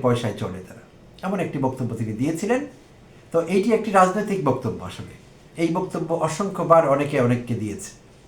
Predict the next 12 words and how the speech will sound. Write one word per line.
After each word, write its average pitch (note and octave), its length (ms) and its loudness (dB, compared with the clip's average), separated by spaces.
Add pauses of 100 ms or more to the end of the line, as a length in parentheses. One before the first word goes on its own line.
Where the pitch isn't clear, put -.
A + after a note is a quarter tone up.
(160)
অনেক C#3+ 300 2
রাজনৈতিক C#3 400 2
দল F#3 200 2
প্রতিপক্ষের D3+ 520 2
বিরুদ্ধে A#2+ 280 0
এমন A2+ 240 2
বক্তব্য A2+ 340 -4
রেখেছে। - 320 -2 (1000)
তা D3+ 80 4
আমরা F#3+ 240 6
দেখেছি A3+ 640 0 (680)
প্রতিপক্ষ A3+ 560 2